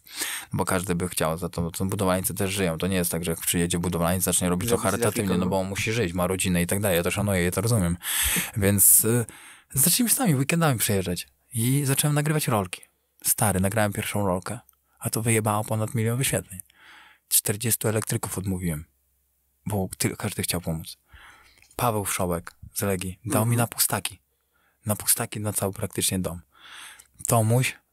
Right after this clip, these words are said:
Speaker 1: z Gdyni, mój serdeczny, można powiedzieć, przyjaciel, mimo że mamy, e, taki kontakt, on z daleka jest i tak dalej, to jest zajebistym człowiekiem. Dał mi dach. Dał mi pieniądze na jakieś inne różne rzeczy. Pomagał mi w ciul przy tym. Kolejnym, e, był Łukasz,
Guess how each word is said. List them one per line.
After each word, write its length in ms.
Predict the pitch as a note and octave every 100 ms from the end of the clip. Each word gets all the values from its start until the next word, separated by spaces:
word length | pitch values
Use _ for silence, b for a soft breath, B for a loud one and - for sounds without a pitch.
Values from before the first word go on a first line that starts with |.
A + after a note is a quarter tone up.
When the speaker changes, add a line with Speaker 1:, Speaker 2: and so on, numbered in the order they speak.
| _ _
Speaker 1:
z 140 | - A2
Gdyni, 320 | G#2+ G#2+ G#2+
mój 220 | G#2+ G#2
serdeczny, 640 | - A2 A2 - G#2 G2+ C3
można 240 | D#3+ B2+
powiedzieć, 260 | A#2 G#2+ -
przyjaciel, 420 | - G#2+ F#2 F#2
mimo 220 | F#2+ G2
że 220 | G2 F#2+ F#2
mamy, 320 | F#2+ F#2+ F#2 B B B B
e, 640 | G2+ F#2+ F#2 F2+ F2+ F2 F2
taki 220 | - -
kontakt, 320 | - F#2+ F2+
on 180 | F#2 F#2
z 80 | -
daleka 340 | F#2 F2+ -
jest 140 | F2+ -
i 40 |
tak 100 | F#2
dalej, 160 | F2+ F2+
to 80 | F#2
jest 160 | -
zajebistym 460 | - F#2+ F#2 - F2+
człowiekiem. 500 | - F2 E2 E2+ F#2
Dał 180 | G#2 G#2
mi 140 | G#2
dach. 400 | F#2+ F#2 - - _ _ B B B
Dał 180 | G2+ G2
mi 240 | G#2 G#2 G2
pieniądze 400 | A2 G#2 G2 G2+
na 60 |
jakieś 220 | G2+ G#2
inne 200 | G2 G2+
różne 220 | F#2+ G2+ F2+
rzeczy. 280 | F2+ -
Pomagał 380 | - A2 G#2+ G2+
mi 180 | G2+ G2
w 280 | - - -
ciul 220 | - F2
przy 140 | - -
tym. 180 | E2+ - B B B B B B B B B
Kolejnym, 520 | - A2 A2+ A#2 A2 G2 - - -
e, 180 | F#2+ F#2
był 220 | G#2 F#2
Łukasz, 540 | G#2 A2 G#2+ F2 F2